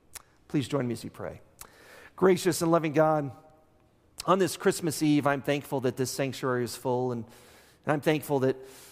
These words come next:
we are able to gather together as one body in Christ's name, but we know we have friends and family members who aren't here tonight that should be. We want to invite them. We want to share what we know about you and your love. I'm thankful that these shepherds offer us a model of humility and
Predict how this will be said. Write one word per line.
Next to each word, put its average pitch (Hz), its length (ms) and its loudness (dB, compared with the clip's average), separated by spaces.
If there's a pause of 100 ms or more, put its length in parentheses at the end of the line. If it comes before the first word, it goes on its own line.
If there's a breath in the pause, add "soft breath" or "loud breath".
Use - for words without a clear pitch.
(300 loud breath)
we 165 160 4
are 156 60 6
able 156 140 2
to 135 60 -4
gather 143 360 2
together 139 360 2
as 135 120 -4
one 147 160 0
body 139 260 2
in 139 80 -8
Christ's 147 380 -2
name, 143 200 0
but 151 80 0
we 185 100 4
know 185 120 6
we 160 120 4
have 143 120 0
friends 143 440 -2
and 135 120 -8
family 143 280 -2
members 135 460 -2
who 139 120 -2
aren't 135 200 -2
here 139 240 -4
tonight 135 520 -6
that - 180 -10
should 147 300 -4
be. 147 280 -2 (600 loud breath)
We 190 100 6
want 185 120 6
to 147 40 0
invite 147 380 0
them. 160 240 0
We 160 140 0
want 175 120 2
to 135 100 0
share 170 300 2
what 170 100 0
we 131 120 -2
know 147 180 2
about 139 320 0
you 147 160 -4
and 147 100 -4
your 127 120 -2
love. 131 420 -2 (600 loud breath)
I'm 185 160 2
thankful 208 380 2
that 170 140 0
these 160 180 2
shepherds 151 540 0
offer 160 400 0
us 139 180 -2
a 143 40 -6
model 143 380 2
of 120 100 -2
humility 156 600 -2
and 117 100 -10